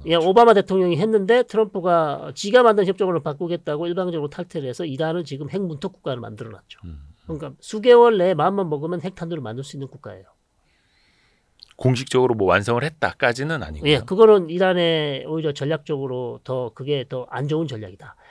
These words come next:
Speaker 1: 딱
Speaker 2: 음.
Speaker 1: 요 물이 꽉 차는 요 수준까지만 가지고 있다가 우리가 계속해서 미국과 협상해서 이 딜, 이 카드로 사용할 수 있는.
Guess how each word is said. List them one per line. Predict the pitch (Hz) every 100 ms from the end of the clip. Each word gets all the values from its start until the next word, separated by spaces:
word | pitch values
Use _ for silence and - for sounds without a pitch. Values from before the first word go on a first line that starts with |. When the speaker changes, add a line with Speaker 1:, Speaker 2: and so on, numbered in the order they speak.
| - -
Speaker 1:
딱 | 190 - -
Speaker 2:
음. | 202
Speaker 1:
요 | 226 240 - -
물이 | 202 233 226
꽉 | 262 262
차는 | - 247 254 247
요 | 196 240
수준까지만 | - 247 220 220 202 196
가지고 | 170 165 202 185
있다가 | 147 175 214
우리가 | 185 165 170
계속해서 | 175 165 160 160
미국과 | 156 190 - 147
협상해서 | 143 147 147 123 160
이 | 160 147
딜, | 170 160 -
이 | 175 160 -
카드로 | - 196 175
사용할 | - 165 156
수 | 143 -
있는. | 113 92